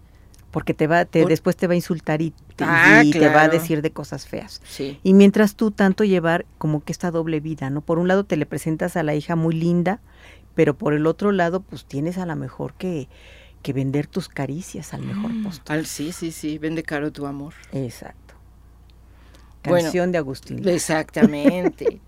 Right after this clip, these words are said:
Speaker 1: <laughs>
Speaker 2: El otro día me topé con Pobre de mí. Guau, qué canción sasa, la que dice, "Mis manos,
Speaker 1: Mm.
Speaker 2: alas quebradas".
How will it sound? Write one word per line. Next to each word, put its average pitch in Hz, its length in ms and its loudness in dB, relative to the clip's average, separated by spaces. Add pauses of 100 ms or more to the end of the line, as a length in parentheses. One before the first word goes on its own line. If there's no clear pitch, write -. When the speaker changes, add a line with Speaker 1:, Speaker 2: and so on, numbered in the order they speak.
(220)
Speaker 1:
<laughs> - 340 -20
Speaker 2:
El 139 180 -6
otro 160 160 -4
día 165 120 2
me 165 100 -2
topé 160 260 -4
con 160 320 -2 (140)
Pobre 160 300 -2
de 147 120 0
mí. 147 380 -6 (480)
Guau, 139 480 -10
qué 151 140 -10
canción 135 480 -8
sasa, 143 420 -8
la 147 100 -4
que 143 140 -8
dice, 147 440 -2
"Mis 147 220 -4
manos, 151 760 -6
Speaker 1:
Mm. 175 240 -2 (400)
Speaker 2:
alas 151 300 -4
quebradas". 143 920 -8